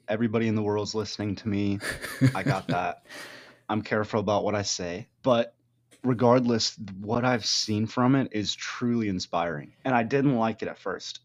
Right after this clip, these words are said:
Speaker 1: And there's still times I get very annoyed with it because it's like, "Dude, come on. You're like, you're just like" there's people that go on there and they just get a big head and it's all about themselves,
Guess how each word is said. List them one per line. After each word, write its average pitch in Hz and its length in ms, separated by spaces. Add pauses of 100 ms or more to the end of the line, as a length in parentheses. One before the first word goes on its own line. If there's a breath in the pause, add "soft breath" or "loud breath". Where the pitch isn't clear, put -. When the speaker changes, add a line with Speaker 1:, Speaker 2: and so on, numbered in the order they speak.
Speaker 1:
And 120 180
there's 117 160
still 135 380
times 101 460
I 107 100
get 101 180
very 101 280
annoyed 90 320
with 85 180
it 82 120
because 92 260
it's - 180
like, 82 300 (680 soft breath)
"Dude, 95 280 (140)
come 107 280
on. 98 220
You're 107 200
like, 104 340 (120)
you're 101 200
just 104 300
like" 95 240 (1000)
there's 123 260
people 131 240
that 120 80
go 110 200
on 110 160
there 110 200
and 104 160
they 98 80
just 95 320
get 113 140
a 98 40
big 101 240
head 101 300
and 101 160
it's - 320
all 104 220
about 101 240
themselves, 104 640